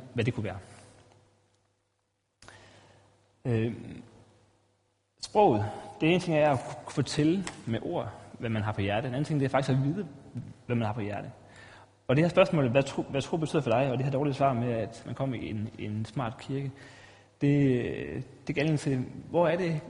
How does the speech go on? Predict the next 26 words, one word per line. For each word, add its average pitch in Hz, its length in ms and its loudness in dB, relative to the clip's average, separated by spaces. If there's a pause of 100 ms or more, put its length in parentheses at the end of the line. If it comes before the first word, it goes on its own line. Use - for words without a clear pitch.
(140)
Guds - 360 -4 (200)
virkelighed 131 360 0
faktisk 139 300 -6
har - 160 -10
forandret 139 320 -4
noget 131 140 -2
i 131 40 0
mit 165 180 -4
liv? 120 160 -6 (180)
Hvor 156 120 -2
er 185 40 -2
det, 185 60 -4
jeg 170 80 -6
har 190 80 -2
noget 160 80 0
at 160 60 -4
fortælle 156 320 -6
hende? 160 140 -8 (640)
Og - 80 -4
det 147 80 6
her, 170 80 8
at 123 280 2
discipleskab 147 480 -2 (240)
bliver 151 120 2
så - 100 -4
en, 127 240 -2